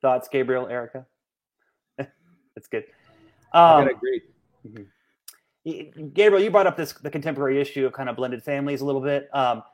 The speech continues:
Speaker 1: Erica, you're a mom, uh, of, of some children, if I'm not mistaken. Uh, and what, and you obviously have the mother-daughter dynamic here as a really s-, key part of the story. Wonder what you thought in terms of if it felt realistic, if it,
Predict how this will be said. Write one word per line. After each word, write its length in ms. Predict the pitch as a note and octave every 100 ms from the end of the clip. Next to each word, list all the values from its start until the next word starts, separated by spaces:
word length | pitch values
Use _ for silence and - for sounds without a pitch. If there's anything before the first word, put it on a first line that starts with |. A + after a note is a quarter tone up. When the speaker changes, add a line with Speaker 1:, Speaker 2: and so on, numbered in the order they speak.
| _ _ -
Speaker 1:
Erica, 240 | F3 F3 E3
you're 160 | F#3+
a 60 | D#3
mom, 440 | C3 A#2 B2+ E3 _
uh, 400 | C3+ C3 B2 A#2 -
of, 220 | B2 A2+ - _ -
of 100 | A#2+
some 140 | C3+
children, 320 | A2+ B2+ B2
if 100 | B2
I'm 100 | C3
not 180 | B2 A2+ -
mistaken. 540 | C3 - A2 C3 C#3+ -
Uh, 320 | A2+ A2 G#2+ - _ _ _ _ -
and 200 | C3 C3
what, 280 | D3+ E3 D#3
and 240 | D#3 D3+ D#3+
you 180 | G3+ F#3
obviously 320 | E3+ D#3+ D#3
have 160 | D3 C3
the 80 |
mother-daughter 580 | C3 C#3 C3+ C3+ B2+ C3
dynamic 400 | A#2+ B2 B2 A#2+
here 480 | C3 C3 B2 A#2+ A#2+ _
as 220 | A#2+ A#2
a 60 | A2+
really 260 | B2 A#2 - _ -
s-, 140 | - -
key 200 | F#3 D3+
part 220 | D#3 C#3
of 40 |
the 60 | C3
story. 520 | - C#3+ C3+ C3 B2 -
Wonder 280 | C#3 D3
what 180 | C#3 C3
you 80 | C3
thought 260 | C#3 B2+ A#2+
in 80 |
terms 240 | A#2 C3 A#2
of 100 | G#2+ -
if 120 | B2
it 120 | - -
felt 220 | B2 A2
realistic, 440 | C3+ F3+ F3 D#3
if 140 | C3 A#2+
it, 160 | G#2